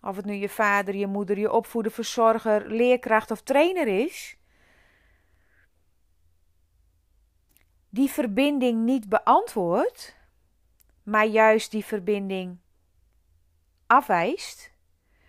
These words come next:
door er even niet voor je te kunnen zijn,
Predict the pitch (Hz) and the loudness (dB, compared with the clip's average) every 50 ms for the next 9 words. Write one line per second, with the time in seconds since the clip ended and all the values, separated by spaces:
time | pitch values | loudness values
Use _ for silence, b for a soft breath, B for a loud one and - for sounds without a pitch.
0 | b b b b b b b b b b b b 185 214 214 214 - - 220 - | b b b b b b b b b b b b 0 4 4 4 4 4 2 2
1 | - 220 226 196 214 208 220 208 - - 208 202 202 202 202 - - - 214 208 | 2 2 2 0 -2 -4 -4 -6 -6 -6 -6 -4 -4 -4 -6 -8 -10 -8 -8 -8
2 | 202 202 - - - 233 233 214 190 180 170 | -8 -10 -8 -4 -2 0 0 0 -4 -8 -12